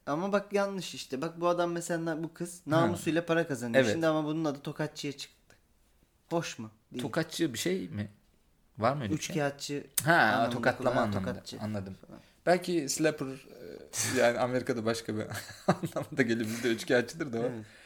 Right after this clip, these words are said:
Speaker 2: Tokatçı şey, daha çok şey gibi değil mi? Ee, ha, evet, üçkağıtçı falan hikayesinden.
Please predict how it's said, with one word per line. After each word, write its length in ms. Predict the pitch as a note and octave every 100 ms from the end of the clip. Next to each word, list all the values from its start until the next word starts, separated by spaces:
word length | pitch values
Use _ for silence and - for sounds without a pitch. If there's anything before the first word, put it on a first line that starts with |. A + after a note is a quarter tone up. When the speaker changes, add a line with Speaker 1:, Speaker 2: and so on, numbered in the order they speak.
| -
Speaker 2:
Tokatçı 460 | A#2+ A2+ B2 - D#3
şey, 280 | C#3 B2+ A2
daha 180 | A2+ A2+
çok 140 | A2+
şey 180 | A2+ A2+
gibi 180 | G2 D3+
değil 120 | B2+
mi? 60 | G2 _ - _ _ _ _ _ _ -
Ee, 40 | F#2+ F#2 F#2 F2+ -
ha, 220 | C#3+ C3 A#2
evet, 200 | C#3 E2
üçkağıtçı 600 | - A#2 G2 - F#2 -
falan 220 | F2 F2
hikayesinden. 600 | F2 - - - F#2+ F#3+